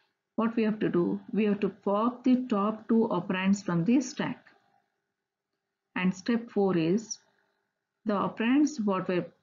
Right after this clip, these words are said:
popped from the stack, they have to be evaluated with the operator what has been read. And then this intermediate result, it has to be put back to the stack. Finally, the step five is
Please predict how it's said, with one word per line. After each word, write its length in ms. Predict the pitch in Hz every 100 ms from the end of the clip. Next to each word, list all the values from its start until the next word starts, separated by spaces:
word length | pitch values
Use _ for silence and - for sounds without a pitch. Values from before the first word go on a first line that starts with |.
| _ _ _ _
popped 400 | 214 214 214 202
from 220 | 180 165
the 60 | -
stack, 520 | - 196 165 156 170 _ _ _ _ _
they 220 | 202 208
have 180 | 208 185
to 80 | 190
be 220 | 214 - -
evaluated 960 | 180 180 175 165 165 - 165 165 202 - _ _ _
with 180 | 208 185
the 240 | 247 339 - _ -
operator 640 | 185 175 185 180 247 330 -
what 160 | 185
has 180 | 190 170
been 320 | 214 277 339 - 190
read. 260 | 180 - - _ _ _ _ _ _ _ _ _
And 220 | 190 180
then 380 | 214 311 330 214
this 240 | 220 254 226
intermediate 600 | 202 202 208 190 180 175
result, 420 | 170 190 180 - - _ _
it 120 | 226
has 160 | 214 196
to 60 | 208
be 100 | 208
put 240 | 202 175
back 220 | 190 -
to 60 | 190
the 120 | 220
stack. 360 | - 233 165 - _ _ _ _ _ _ _ _ _ _ _ _ _
Finally, 760 | _ 196 196 175 156 190 320 -
the 140 | - 180
step 320 | - 208 -
five 260 | - 185 180
is 340 | 196 247 -